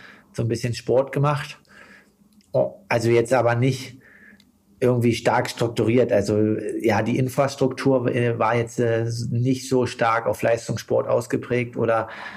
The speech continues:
so, sondern es war einfach einmal in der Woche Fußballtraining und dann vielleicht mal am Wochenende ein Spiel und das gleiche im Handball.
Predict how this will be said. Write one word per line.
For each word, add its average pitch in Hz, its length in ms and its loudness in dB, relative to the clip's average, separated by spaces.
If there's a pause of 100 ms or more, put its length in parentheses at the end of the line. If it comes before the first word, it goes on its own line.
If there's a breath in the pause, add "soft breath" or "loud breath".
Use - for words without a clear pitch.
(120)
so, 117 160 0
sondern 110 240 0
es - 120 -6
war 117 140 4
einfach 120 360 0
einmal 120 280 0
in 110 80 -2
der - 0 -
Woche 113 200 -2
Fußballtraining 117 720 -2
und 110 240 -4
dann 110 240 -2
vielleicht 110 320 -2
mal 110 160 -2
am 104 120 -4
Wochenende 110 440 -4
ein 101 80 -6
Spiel 135 420 2 (420 loud breath)
und 120 80 -4
das 110 180 -2
gleiche 110 280 0
im 107 140 0
Handball. 135 560 0